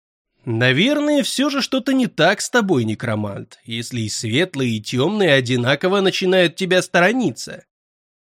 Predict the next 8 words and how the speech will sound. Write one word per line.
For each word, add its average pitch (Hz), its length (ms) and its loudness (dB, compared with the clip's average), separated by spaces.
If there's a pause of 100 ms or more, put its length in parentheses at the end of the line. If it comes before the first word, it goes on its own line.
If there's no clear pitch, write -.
(600)
Миновал 214 500 4
день, 220 400 2
миновала 120 560 2
ночь, 156 480 0
и 151 160 0
вновь 240 380 0
наступил 165 560 0
день. 113 440 -4